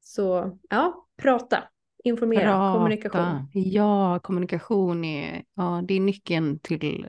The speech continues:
Speaker 2: till allt. Och
Speaker 1: Ja.
Speaker 2: någonting kommer komma ur det.
Speaker 1: Och så tänker jag å-, å då, när man kommunicerar, att det handlar om att bara berätta hur det är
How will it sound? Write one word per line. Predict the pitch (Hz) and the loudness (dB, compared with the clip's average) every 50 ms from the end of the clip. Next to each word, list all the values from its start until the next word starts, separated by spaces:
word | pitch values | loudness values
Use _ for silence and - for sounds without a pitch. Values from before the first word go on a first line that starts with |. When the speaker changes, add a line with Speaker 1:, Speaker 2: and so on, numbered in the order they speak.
| - - | -16 -6
Speaker 2:
till | - 180 156 - | -4 -2 0 4
allt. | - 175 165 - - 156 - - _ - - - - _ _ _ _ | 4 4 4 4 2 -4 -10 -14 _ -20 -20 -20 -20 _ _ _ _
Och | - 180 | 4 6
Speaker 1:
Ja. | 185 | 8
Speaker 2:
någonting | 185 185 190 196 196 190 180 175 - - 165 143 135 151 - - - - - _ _ _ _ _ | 10 10 10 8 8 8 6 4 4 4 2 2 4 2 0 -2 -4 -6 -10 _ _ _ _ _
kommer | - - 180 147 143 147 151 160 | -2 0 2 2 2 2 0 0
komma | 156 - - 151 139 143 147 143 - | 0 0 0 2 2 2 0 0 0
ur | 143 143 147 156 160 | -2 -2 -2 -2 -4
det. | 170 202 185 - - - _ _ _ _ _ _ _ _ _ _ _ _ _ _ _ _ _ _ _ _ _ _ _ _ _ _ _ _ _ _ _ _ _ _ _ _ | -2 -2 -4 -4 -8 -14 _ _ _ _ _ _ _ _ _ _ _ _ _ _ _ _ _ _ _ _ _ _ _ _ _ _ _ _ _ _ _ _ _ _ _ _
Speaker 1:
Och | - 233 214 | 2 4 4
så | 233 | 6
tänker | 226 240 220 208 - 220 | 4 4 2 2 4 4
jag | 202 - | 4 4
å-, | - 226 226 - - | 4 4 2 2 0
å | 220 214 214 196 | 2 2 2 4
då, | 180 185 185 190 190 | 4 4 4 4 4
när | 202 202 202 208 | 2 0 0 0
man | 202 196 185 | -2 -2 -4
kommunicerar, | 190 190 190 190 190 185 - 196 185 180 180 180 175 | -4 -4 -4 -4 -4 -2 -2 0 0 0 0 0 -2
att | - - 180 175 - _ - - - _ | -2 -4 -6 -6 -8 _ -20 -20 -20 _
det | - 196 202 | -6 -4 -4
handlar | 202 - 233 202 185 180 190 202 185 | -2 -2 -2 -2 -2 0 0 0 0
om | 165 170 175 175 | 0 0 -2 -4
att | - - 190 - | -4 -6 -8 -8
bara | - 185 170 - 196 175 175 85 175 180 | -8 -4 -2 -2 -2 -2 -2 -2 -4 -4
berätta | 180 185 190 165 - - _ _ - 180 | -2 -2 -4 -4 -6 -8 _ _ -8 -6
hur | 185 180 185 185 | -4 -4 -4 -4
det | 202 - - | -4 -4 -6
är | 202 196 196 - - - | -6 -6 -6 -6 -8 -10